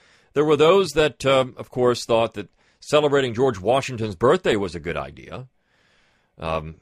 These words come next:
but then there were those that thought we should celebrate July fourth, not George Washington. But this is what you do for a king.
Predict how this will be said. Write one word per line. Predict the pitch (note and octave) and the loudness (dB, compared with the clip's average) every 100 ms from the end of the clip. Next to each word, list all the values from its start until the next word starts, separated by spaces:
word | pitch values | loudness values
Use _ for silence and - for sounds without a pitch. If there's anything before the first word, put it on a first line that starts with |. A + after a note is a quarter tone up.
| _ - - _ _ _ _ _ _ _ _ | _ -20 -20 _ _ _ _ _ _ _ _
but | F2+ F2+ B2 | -8 -4 -2
then | B2+ C3+ C3+ | -2 -2 -6
there | C3+ C3 | -4 -2
were | A#2+ | 2
those | C3+ C#3+ | 4 2
that | C3+ - | -2 0
thought | C#3 C3+ | 0 0
we | |
should | C#3 C#3+ | -6 -4
celebrate | D#3 D3+ D3 D3+ | -2 0 -2 -4
July | D#3 D#3+ E3+ | -2 -2 -2
fourth, | F#3+ A3 - _ _ _ _ _ | -2 -2 -4 _ _ _ _ _
not | - G#2+ F#3+ F#3 _ F2+ | -8 0 0 0 _ -6
George | C3+ A2 | -4 -2
Washington. | G#2+ F#2+ F2 G#2 | -2 -2 -4 -12
But | |
this | G3 A3 | -10 -10
is | F#3 | -6
what | F#3+ - | -6 -6
you | |
do | C#3+ C3+ | -8 -6
for | A2 | -6
a | F#2+ | -8
king. | - F#3 D3 C#2+ | -8 -8 -8 -12